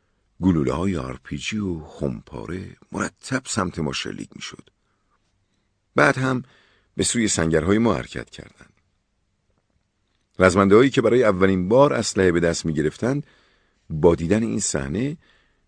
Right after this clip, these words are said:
به سمت سنگرهای عقب دویدند. خیلی ترسیده بودیم.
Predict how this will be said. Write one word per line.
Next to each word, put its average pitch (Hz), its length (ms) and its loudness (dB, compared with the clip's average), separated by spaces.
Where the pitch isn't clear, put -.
به 135 100 -4
سمت 127 680 -4
سنگرهای 76 840 -6
عقب - 500 -8
دویدند. - 440 -20
خیلی 113 340 4
ترسیده - 460 -10
بودیم. - 300 -20